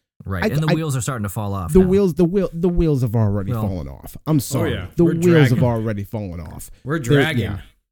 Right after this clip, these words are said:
Speaker 2: it's
Speaker 1: Well, there's still a
Speaker 2: dragging.
Speaker 1: couple left. That's my point, is, like, the back wheels have fallen off, and right now it's just crawling with the front wheels.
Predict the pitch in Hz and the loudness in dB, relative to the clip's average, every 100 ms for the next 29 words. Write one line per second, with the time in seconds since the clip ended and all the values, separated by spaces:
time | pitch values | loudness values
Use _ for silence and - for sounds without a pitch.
0 | _ _ 151 110 151 190 - 214 123 190 | _ _ -2 0 -2 -2 -2 -6 -6 -6
1 | 156 98 82 76 - - _ _ _ _ | -6 -6 -6 -8 -12 -20 _ _ _ _
2 | 117 131 110 - 117 92 92 101 110 123 | -8 -6 -6 -4 -4 -4 -4 -4 -6 -6
3 | 135 139 123 104 104 113 98 98 90 107 | -8 -6 -6 -4 -6 -6 -6 -6 -6 -8
4 | 107 101 113 110 - 113 - - 98 101 | -8 -6 -8 -8 -8 -10 -12 -14 -10 -8
5 | 110 98 80 - - - 110 95 110 98 | -8 -10 -12 -16 -20 -16 -12 -10 -8 -8
6 | 95 85 - - | -6 -8 -10 -14